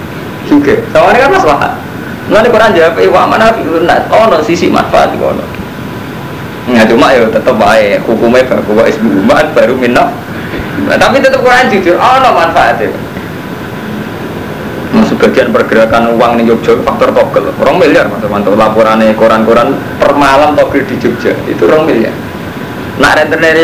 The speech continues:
Jogja iku per pasar iku per bulane mes sekitar seket juta, termasuk pasar Wonopromo. Iku piye terus isih tak isih, tapi teng laporan survei-survei kan. Jadi ijon di Jogja itu per pasar rata-rata perputarannya termasuk sing disurvei Pleret itu sekitar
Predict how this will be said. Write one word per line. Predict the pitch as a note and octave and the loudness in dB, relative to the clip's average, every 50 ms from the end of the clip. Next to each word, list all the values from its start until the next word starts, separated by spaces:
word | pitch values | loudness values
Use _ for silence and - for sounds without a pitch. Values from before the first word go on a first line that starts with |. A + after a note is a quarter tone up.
| E3 | 2
Jogja | D#3+ D3+ - C#3+ C#3 | 2 2 2 2 2
iku | D#3 F3 E3+ | 2 0 0
per | - D#3+ - | 0 0 0
pasar | C#3+ D3+ D3 D3+ D3 - D3+ D3+ D3+ D3+ | 0 0 0 0 2 2 2 2 2 0
iku | D#3 D#3+ D#3 D3+ F#3 F3 | -2 -2 -2 0 0 0
per | - E3 D3+ C#3+ | 2 0 0 0
bulane | C3+ C3 B2+ B2 B2+ C3+ D3+ D#3 D3+ | 0 0 2 2 4 2 2 0 0
mes | D3 C#3+ C#3+ C#3 - | 2 2 0 0 0
sekitar | D3 - - B2+ B2 C#3 C3+ C3+ | -2 -2 -2 0 0 0 0 0
seket | C3+ C3 - - - | -2 -2 -2 -2 -2
juta, | A2 A2 - - - - - - - | -2 -2 -2 -4 -6 -6 -8 -8 -4
termasuk | - A#2+ A#2+ A#2 A#2+ B2 B2+ | -2 0 2 2 2 2 2
pasar | B2 B2 A#2+ | 2 2 2
Wonopromo. | A#2 A#2 A#2 A#2 A2+ A#2 A2 A2 G#2 F#2+ F#2 - - - - - - - - | 2 2 2 2 2 2 2 2 0 -2 -4 -8 -10 -10 -10 -10 -10 -6 -4
Iku | G#2 A2 G#2+ | -2 -2 0
piye | B2 B2 B2+ B2 | 2 2 2 2
terus | A#2+ - A#2+ A#2+ G2+ - | 0 0 -2 -4 -2 -2
isih | A2+ A2+ B2 | -2 0 0
tak | A2+ A2+ A#2 | 2 2 0
isih, | A2+ A2+ A2+ - A#2+ A#2 A2 | 0 0 -2 0 0 0 2
tapi | A#2 A#2+ - D3 C#3+ | 2 2 2 2 2
teng | C3+ | 2
laporan | C3 C3 B2+ B2 B2 C3 B2+ B2+ | 4 2 2 2 2 2 0 0
survei-survei | B2+ C3 A#2+ - B2+ B2 B2 B2 B2 B2 C#3 C3+ C3 | 0 0 0 0 0 0 0 0 0 0 0 0 0
kan. | - - - - - - - - - - - - - - - - | -2 -6 -8 -8 -10 -10 -10 -10 -10 -10 -10 -8 -8 -8 -4 0
Jadi | - A2+ A2+ A2+ A2 | 2 2 2 2 2
ijon | A#2 D3 D3 C#3 - C#3 C#3 C3+ | 4 4 2 2 2 0 0 -2
di | - B2 A2 | -4 -6 -4
Jogja | - B2 A2+ - - C3 - | -4 -4 -2 0 2 2 2
itu | D#3 | 2
per | D3+ - C#3+ D3+ C#3+ | 0 0 0 0 0
pasar | - B2 B2 B2 C#3+ C#3 C3+ | 0 0 0 2 0 2 2
rata-rata | C3+ B2+ A#2+ B2 B2 B2 A#2+ A#2+ C#3+ | 2 2 2 2 2 2 2 2 0
perputarannya | A#2+ A2+ A2+ A2+ A2+ A#2 A#2+ A#2 A#2 A#2 A#2+ A#2 B2 | 0 0 0 0 0 2 2 2 2 2 2 0 0
termasuk | B2+ A#2 A2+ A#2 - A#2 | 0 0 0 0 2 0
sing | A2+ A#2 | 0 0
disurvei | A2 A2 G#2+ A2 G#2+ A#2 A#2 A#2 | 0 0 0 0 2 2 2 2
Pleret | A2 A2 G#2 G#2 G#2+ G#2+ G#2+ - - - - - - - - - - - | 2 2 0 2 0 -2 -2 -4 -8 -10 -12 -12 -12 -12 -12 -10 -4 -2
itu | - C3+ C3+ - D3+ C#3+ | 0 0 2 2 2 2
sekitar | D3 C#3+ C#3+ C3+ C3+ C3+ - C3+ C3+ C3 C3 B2+ - - | 2 2 2 2 2 2 2 2 2 4 2 2 0 -2